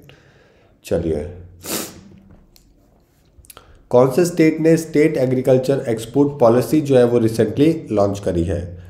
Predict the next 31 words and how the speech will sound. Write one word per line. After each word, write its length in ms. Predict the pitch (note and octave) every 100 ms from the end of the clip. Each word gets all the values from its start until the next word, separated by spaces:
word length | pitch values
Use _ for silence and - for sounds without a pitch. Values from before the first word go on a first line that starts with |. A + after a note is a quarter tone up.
| - B2
तो 60 |
ये 40 | A#2+
किसके 320 | B2 A#2+ D3
द्वारा 240 | C#3+ C#3 C#3
लॉन्च 280 | C3 B2+ -
करी 200 | C3+ C3
गई 160 | C3+
है? 400 | D3 F#3+ - A2
ये 160 | G#2+ A#2+
लॉन्च 280 | A#2+ A2+ A2+
करी 220 | A2+ A2
गई 160 | A2 A2
है 100 | A2
आपके 380 | G2+ G2+ C#3+ E3+ - G#2+
महाराष्ट्र 760 | G2 F#2+ G2 A2+ C#3 - C3+ B2
के 160 | B2+
द्वारा, 600 | A2 D#2 D2+ E2+ E2+ - -
ठीक 140 | A#2
है। 120 | D3+ E3 - - - - _ -
तो 120 | B2
महाराष्ट्र 720 | A2 G#2+ G#2 A2+ A2+ - - D#3+
ने 140 | D#3 D3+
दोस्तों 320 | C3 C3+ B2+
recently 440 | A2+ B2 A2 A#2+
स्टेट 300 | A2+ B2+ A#2+
एग्रीकल्चर 500 | A2 A2 G#2 G2 G#2+
एक्सपोर्ट 440 | F#2+ - A2 G#2 -
पॉलिसी 380 | F#2+ G2 C#3
है 160 | C3+ B2+ -
जो 120 | A2 F#2+
कि 160 | C#3